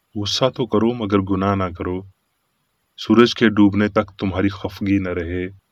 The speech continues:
اور ابلیس کو موقع نہ دو۔ کوئی گندی بات تمہارے منہ سے نہ نکلے، بلکہ وہی جو ضرورت کے موافق ترقی کے لیے اچھی ہو، تاکہ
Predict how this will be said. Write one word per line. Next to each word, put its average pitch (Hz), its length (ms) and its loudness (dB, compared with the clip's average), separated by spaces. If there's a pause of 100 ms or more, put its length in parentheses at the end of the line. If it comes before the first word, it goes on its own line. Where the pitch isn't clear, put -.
(520)
اور 98 160 0
ابلیس 101 500 0
کو 107 200 -2
موقع 92 380 -2
نہ 92 100 -2
دو۔ 90 320 -6 (1000)
کوئی 117 260 6
گندی 107 240 4
بات 107 300 4
تمہارے 101 420 0
منہ 101 140 0
سے 101 180 -2
نہ 95 160 0
نکلے، 90 380 0 (680)
بلکہ 107 280 2
وہی 101 300 2 (360)
جو 107 160 6
ضرورت 101 460 2
کے 107 100 -4
موافق 95 500 -4 (200)
ترقی 104 380 -2
کے 113 140 -2
لیے 104 200 2
اچھی 107 400 -4
ہو، 95 280 -4 (680)
تاکہ 104 320 0